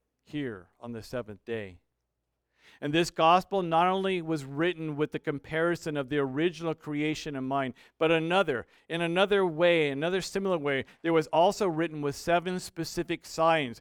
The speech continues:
that correlate with the seven days of creation. Because in chapter two of this gospel, it opens with the account of the wedding feast, when Jesus turned water into wine. We re-, all remember that.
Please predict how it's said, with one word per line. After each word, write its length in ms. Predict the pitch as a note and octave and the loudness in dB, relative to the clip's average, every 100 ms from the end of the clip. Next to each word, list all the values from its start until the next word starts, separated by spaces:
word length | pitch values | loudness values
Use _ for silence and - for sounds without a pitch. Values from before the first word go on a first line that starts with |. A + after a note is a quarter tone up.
| - _ | -20 _
that 180 | F3 F3 | 0 0
correlate 640 | - G3 G#3+ F#3 D#3 D3+ | -2 2 2 4 2 0
with 120 | C#3+ | -4
the 80 | D3+ | -6
seven 420 | - F3+ D#3 E3 | -2 -2 -2 -2
days 260 | D#3+ D#3+ C#3+ | -2 -2 -2
of 120 | C#3+ | -8
creation. 600 | - D3 D#3 D#3 B2+ F#2+ _ _ _ - _ | -8 -4 -4 -4 -10 -16 _ _ _ -20 _
Because 220 | - F#3 | -2 -2
in 80 | F#3 | 0
chapter 360 | G#3 A3 A#3 G#3+ | 4 4 4 -2
two 440 | - G#3+ F#3 D3 - _ _ _ - | -4 2 2 2 -4 _ _ _ 4
of 200 | E3+ E3+ | 4 6
this 180 | G3+ | 2
gospel, 480 | - D3 C#3+ - D#3 | 2 2 2 0 -2
it 140 | D#3+ - | -2 0
opens 480 | F#3+ A3 G#3+ G#3+ F3 | 2 2 0 -4 -4
with 140 | F#3 | -4
the 100 | E3+ | -2
account 400 | E3 E3+ E3 D#3+ | -4 0 -2 -2
of 100 | D3+ | -4
the 100 | C#3+ | -2
wedding 340 | C#3+ D#3+ D3+ B2+ | 0 0 0 -6
feast, 420 | B2+ G2 - _ _ - | -10 -12 -14 _ _ -8
when 140 | D#3+ | -4
Jesus 360 | D3+ G3 G#3 G3 | -2 -2 -2 -4
turned 260 | G3 E3+ | -4 -2
water 260 | D3 D#3+ E3+ | 2 2 2
into 160 | D#3 | -2
wine. 300 | C#3+ D3 C3 | 0 0 0
We 120 | D3 G3 | -2 -2
re-, 160 | F3+ | 0
all 180 | D#3+ E3+ | 0 0
remember 420 | D3+ C#3+ D3+ A#2+ | -2 -4 -4 -4
that. 300 | G#2+ G2+ G2+ | -4 -6 -8